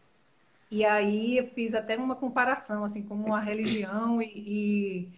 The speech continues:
e, e Mano Brown meio como se fosse um, um líder dessa religião, né? Porque todo mundo cantava muito, assim, todas as, as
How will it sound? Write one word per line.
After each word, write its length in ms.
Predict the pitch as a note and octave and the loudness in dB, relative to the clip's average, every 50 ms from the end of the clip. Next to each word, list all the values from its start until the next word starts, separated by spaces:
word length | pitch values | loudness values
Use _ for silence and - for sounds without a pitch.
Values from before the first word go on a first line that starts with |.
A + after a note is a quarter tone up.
| - _ - _ _ _ _ _ - | -20 _ -20 _ _ _ _ _ -6
e, 60 | G#3 | -4
e 40 | G#3 | -2
Mano 240 | G#3 G#3 G#3+ A3 G#3+ | 0 0 0 0 0
Brown 300 | G#3 - G3+ G3+ G#3+ G#3+ | 2 2 2 2 2 2
meio 220 | G#3 G#3+ A3 G#3+ | 0 0 -2 -2
como 200 | - A#3+ B3 C4 | -2 0 0 0
se 120 | C4 - | -2 -4
fosse 280 | - A3+ A3+ A3+ - C#4+ | -6 -6 -4 -4 -4 -4
um, 140 | C4+ C4+ - - | -4 -4 -4 -4
um 120 | A#3+ A#3+ A#3 | -6 -4 0
líder 380 | A3 G#3+ A3+ A3+ G#3 G#3+ G#3+ | 0 2 2 2 2 2 0
dessa 260 | G3+ G3 G3+ G3+ - G#3+ | 0 -2 -4 -2 -4 -4
religião, 560 | G#3+ G#3+ G#3+ G#3+ A#3+ A3+ G#3 G3+ G3 F#3+ F#3 | -4 -2 0 0 0 0 0 -2 -2 -2 -4
né? 120 | F#3 F3+ | -6 -8
Porque 340 | F3+ - F#3+ - - - F#3+ | -8 -10 -12 -14 -10 -10 -10
todo 260 | - - A#3+ A#3+ B3 | -4 -4 -2 0 0
mundo 380 | A#3 G#3+ A3 A#3 A#3+ A#3+ A#3 A#3 | 0 0 0 0 0 -2 -2 -4
cantava 600 | - - A3+ A#3+ A#3 - G3+ F#3+ G3 G3+ A3 G#3+ G#3 | -6 -6 -6 -6 -4 -2 0 2 2 2 2 0 -4
muito, 320 | G#3 F#3+ F#3 G3 - G#3+ | -4 -4 -6 -8 -8 -10
assim, 260 | G#3 - - - - - | -14 -14 -16 -20 -20 -12
todas 300 | - G#3+ A3+ - C#4 A#3+ | -10 -8 -4 -2 -2 0
as, 440 | B3 B3 A#3+ - - - - - - _ - | 0 -2 -2 -4 -6 -8 -14 -16 -18 _ -18
as 440 | - F3+ F3+ F3 - - - - _ | -12 -10 -10 -10 -10 -12 -14 -18 _